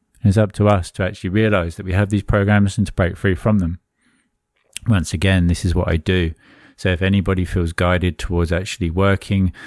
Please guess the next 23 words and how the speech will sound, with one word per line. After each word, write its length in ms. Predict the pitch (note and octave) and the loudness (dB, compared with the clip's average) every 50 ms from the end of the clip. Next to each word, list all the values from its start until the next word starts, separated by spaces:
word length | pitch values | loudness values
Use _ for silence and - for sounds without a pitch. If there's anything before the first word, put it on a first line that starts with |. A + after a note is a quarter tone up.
| - - - _ - | -18 -20 -18 _ -12
upon 320 | - - - A2 G2+ F2+ | -4 -4 -4 -4 -4 -6
themselves 760 | F2+ F2 F2+ - - - G#2 G#2 G2+ G2+ G2+ G2 F#2+ - - | -6 -8 -8 -6 -2 0 2 2 4 2 2 0 -2 -6 -8
to 540 | - - - G2+ F#2+ F#2 F#2 F#2 F2+ F2 F#2 - - - - | -10 -4 0 2 2 2 2 2 0 0 -2 -6 -10 -8 -2
reconnecting 720 | A2+ G#2+ A2 - - - G#2+ A2 A2 - - - G2 F#2+ F2+ | 0 0 0 0 0 0 0 2 0 -2 -2 -2 -2 -2 -2
to 100 | - G2 | -2 -2
their 160 | F#2 F2+ F2+ | 0 0 0
true 260 | - - - G#2 F#2 | -2 -2 -2 -2 -2
potential, 560 | E2 - - - - A2+ G#2 A2 - - G2+ E2+ | -2 -4 -8 -4 0 0 0 0 -2 -4 -4 -2
their 120 | F2 E2+ | -2 -2
true 260 | - - - F2 E2+ | -4 -2 -4 -4 -2
worth, 500 | F#2+ G2+ G2+ G#2 G#2 G#2 G2 - - _ _ _ _ _ _ _ _ _ _ _ _ _ _ _ _ _ _ _ _ _ _ _ _ _ _ _ _ _ _ - | 0 0 2 2 2 0 -2 -4 -14 _ _ _ _ _ _ _ _ _ _ _ _ _ _ _ _ _ _ _ _ _ _ _ _ _ _ _ _ _ _ -6
to 100 | - G2 | -2 0
reintegrate 540 | G2+ G#2 G#2 G#2 G2 G2+ - G#2 F#2+ - G2+ | 2 4 4 2 0 0 -2 -2 -2 -2 -2
all 220 | G#2 F#2+ G2 F#2+ | 0 0 2 2
aspects 520 | G2 F#2 - - - - G2 - - - | 2 0 -2 -4 -4 -4 -4 -4 -4 -6
and 100 | F#2 F2 | -4 -2
parts 320 | - - G#2+ G2+ G#2 G#2 - | 0 0 0 0 -2 -4 -6
of 60 | - | -4
yourself 400 | G2 F#2 F2+ - G2+ F#2+ F2 - | -4 -2 -2 0 -2 -2 -2 -2
back 240 | - F#2 - - - | -2 -4 -4 -2 -2
into 220 | F#2+ E2 - - | -2 -2 -2 -4
the 100 | F#2 E2+ | -6 -6
whole, 360 | - - G2 F#2+ F#2+ G2 F#2 | -2 -2 -2 0 0 0 -2